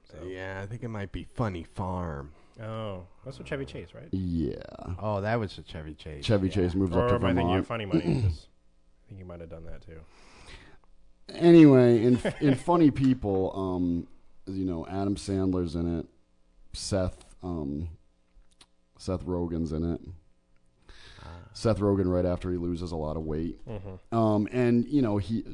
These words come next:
Speaker 3: Adam Sandler plays basically kind of himself. Um,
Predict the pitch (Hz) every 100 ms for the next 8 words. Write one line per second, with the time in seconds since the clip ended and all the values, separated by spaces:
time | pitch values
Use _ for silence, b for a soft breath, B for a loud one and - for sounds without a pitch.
0 | - B B B 117 123 120 123 117 113
1 | 107 107 104 101 101 98 - 101 101 101
2 | - 92 87 - 110 107 85 85 - 127
3 | 104 71 - - - - - - 87 80
4 | 73 69 71